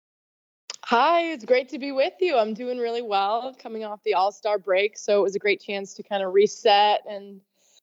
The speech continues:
get the mind away from hockey a little bit, although we were in Fort Lauderdale, my family, so I, I still got to hang around all the fun stuff and,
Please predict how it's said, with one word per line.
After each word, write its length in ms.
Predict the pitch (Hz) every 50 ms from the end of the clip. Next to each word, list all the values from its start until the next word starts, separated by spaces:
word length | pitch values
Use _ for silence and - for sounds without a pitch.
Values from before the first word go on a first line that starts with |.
| _ _ _ _ _ -
get 140 | 262 233 -
the 60 | 269
mind 320 | 240 240 233 233 240 240 240
away 200 | 233 233 233 226
from 160 | 226 254 233
hockey 340 | 214 220 220 233 233 262 240
a 40 | 226
little 220 | 220 226 226 226 214
bit, 180 | 202 196 190
although 260 | 196 196 190 202 202
we 140 | 196 196 202
were 220 | 190 190 208 208 214
in 120 | 208 202
Fort 260 | - - 226 208 190
Lauderdale, 600 | 180 185 190 190 190 202 196 190 185 175 175 175
my 140 | 180 175 180
family, 460 | 180 - 196 185 185 185 185 185 185 185
so 220 | - - 185 185
I, 260 | 180 180 180 180 180 - -
I 80 | 202
still 320 | 202 - - - 214 208 196
got 300 | 185 202 196 196 185 -
to 380 | - - 196 185 185 180 175 - -
hang 280 | 185 160 214 208 196 196
around 320 | 190 185 180 185 185 185
all 200 | 175 175 180 175
the 100 | 180 175
fun 340 | - - 180 180 180 180 180
stuff 440 | - - - 190 180 180 180 180 _ -
and, 360 | 175 170 170 170 170 170 160